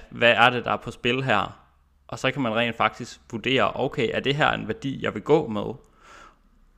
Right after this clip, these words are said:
Og også, om det er en værdi, man rent faktisk kunne være gået med, øhm, uden at give sig i kast med det her nye.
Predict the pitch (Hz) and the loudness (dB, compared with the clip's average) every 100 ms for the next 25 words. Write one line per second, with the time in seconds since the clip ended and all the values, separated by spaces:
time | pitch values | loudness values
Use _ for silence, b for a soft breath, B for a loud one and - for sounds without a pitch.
0 | _ 139 180 196 113 120 131 - - 110 | _ 6 6 4 4 2 0 -6 -4 -6
1 | - 113 104 107 - 147 156 - 120 113 | -4 -4 -2 -6 -6 -10 -10 -8 -4 0
2 | 123 123 113 120 120 123 - - 110 110 | 0 0 0 -4 -4 -16 -12 -6 -6 -6
3 | - _ _ _ - 113 110 104 107 113 | -16 _ _ _ -16 -2 0 0 2 0
4 | 131 139 110 110 131 _ _ - 117 107 | 2 -2 -4 -6 -8 _ _ -12 -8 -8
5 | 98 98 101 _ _ _ - 120 151 185 | -10 -14 -16 _ _ _ -8 -4 -2 -4
6 | 185 - _ _ _ 123 - 117 104 104 | -8 -14 _ _ _ -8 -6 -8 -6 -4
7 | 117 113 - 110 113 110 101 101 107 123 | -4 -4 -8 -10 -4 -4 -2 -4 -6 -8